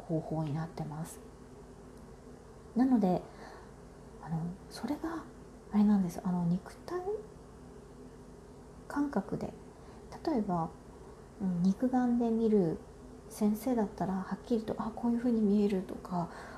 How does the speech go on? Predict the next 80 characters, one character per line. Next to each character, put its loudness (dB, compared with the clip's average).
「あ 0
あ 4
い 6
う 4
ふ 2
う 8
に 8
見 4
え 4
る」 2
と -2
か -6
っ -4
て -2
自 0
分 4
で 4
分 2
か 0
り 4
や 0
す 0
い 6
と -2
思 2
う 2
ん 0
で 0
す -4
が、 2
私 -4
の 2
場 2
合、 2
そ -2
の 2
イ 2
メ 4
ー 2
ジ 4
の 6
中 2
で 0
見 2
え 0
て -8
た -4
の -2
で、 2
自 2
分 2
が -2
子 -4
供 0
の 0
時 -2
か -2
ら 0
見 2
て 0
た -2
り、 0
あ 0
と、 2
「な 4
ん 4
だ 6
ろ 6
う？」 4
っ -4
て -2
思 2
っ -4
て -2
質 -4
問 4
と 2
い 6
う 2
か、 -2